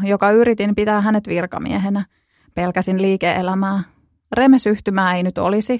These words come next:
jos Martti olisi kuunnellut minua. Pelkäsitkö sitten? Salme mietti. Saatoin minä pelätäkin, enkä turhaan.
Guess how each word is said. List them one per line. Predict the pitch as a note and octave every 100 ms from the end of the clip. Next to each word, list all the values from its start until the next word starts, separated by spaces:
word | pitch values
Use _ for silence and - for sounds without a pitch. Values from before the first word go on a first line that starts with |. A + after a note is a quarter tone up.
| -
jos | G#3+ A3
Martti | A3 A3 -
olisi | G3 G#3
kuunnellut | A3+ F3+ - F#3+ F#3+
minua. | - G#3+ A3 - _ _ _ _ _ _ _ _ _
Pelkäsitkö | C4+ B3 F#3 F#3 -
sitten? | F#3+ G3 - G3 G3 _ _ _ _ _
Salme | - A3+ G#3 F#3+
mietti. | F#3 F#3+ G3 - - G#3 _ _ _ _ _ _ _ _
Saatoin | - A#3 E3+ C4 B3
minä | A#3+ G#3+
pelätäkin, | G3 F#3 F3+ F#3+ _ - G3+ F#3 - -
enkä | F3 F3
turhaan. | F3 F3 E3+ F#3 F#3+ G3